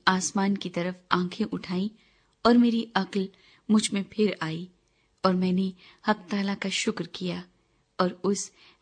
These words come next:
حی القیوم کی حمد و ثنا کی، جس کی سلطنت ابدی اور جس کی مملکت پشت در پشت ہے،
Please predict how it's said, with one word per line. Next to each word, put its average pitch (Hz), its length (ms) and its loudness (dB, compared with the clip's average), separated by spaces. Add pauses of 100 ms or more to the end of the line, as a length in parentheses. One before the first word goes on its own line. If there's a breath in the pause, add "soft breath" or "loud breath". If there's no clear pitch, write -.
حی 220 160 6
القیوم 208 560 2
کی 185 240 -6 (380 soft breath)
حمد 214 200 6
و 190 40 0
ثنا 190 440 -2
کی، 190 180 -4 (340 loud breath)
جس 254 160 2
کی 220 140 -2
سلطنت 185 680 -4 (160)
ابدی 185 440 -2 (380 soft breath)
اور 214 120 4
جس 190 260 -2
کی 196 120 -4
مملکت 185 680 -2 (320)
پشت - 520 -2
در 180 260 0
پشت - 480 -6
ہے، 175 100 -10